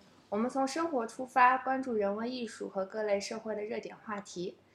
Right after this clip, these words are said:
希望能够带给听众们一些新的思考角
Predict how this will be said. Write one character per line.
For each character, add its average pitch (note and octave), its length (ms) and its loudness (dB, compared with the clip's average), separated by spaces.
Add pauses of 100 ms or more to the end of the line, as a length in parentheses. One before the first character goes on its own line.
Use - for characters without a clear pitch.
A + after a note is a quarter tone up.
(200)
希 - 200 -4
望 A3+ 200 2
能 G3 140 0
够 G#3+ 120 -2
带 A3 160 -6
给 F3+ 140 -2
听 A#3 240 -6
众 A#3 160 -2
们 G3 180 -2
一 G#3 80 -6
些 A3+ 220 -4
新 C4 240 -4
的 A#3 100 -2
思 A#3+ 220 -6
考 G#3+ 180 -2
角 G3+ 220 -4